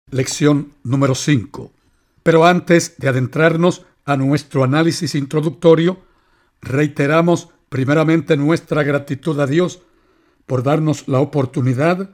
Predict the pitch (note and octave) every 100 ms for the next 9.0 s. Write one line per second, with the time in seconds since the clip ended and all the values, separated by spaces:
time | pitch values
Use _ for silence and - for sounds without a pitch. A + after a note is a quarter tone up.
0 | _ _ _ _ - B2+ D#3+ D#3+ C#3 C#3+
1 | D#3 E3+ F#3 F#3 _ _ - C#3+ - D#3
2 | C3 C3+ D3+ E3+ E3 D#3+ C3+ C3+ D#3 D3
3 | B2+ A#2+ E3 F3 - _ _ C#3+ E3 D3+
4 | E3 C3+ - D#3+ G#2 - - _ _ _
5 | _ C#3 D#3+ - C#3+ F3 F3 E3+ E3+ E3+
6 | _ _ - C3+ - B2+ D3+ D3 E3 F3+
7 | - _ _ E3 - D3+ B2+ C3 A#2+ D3+
8 | D#3 D3 D3 C#3+ B2+ C#3 C3 C3 -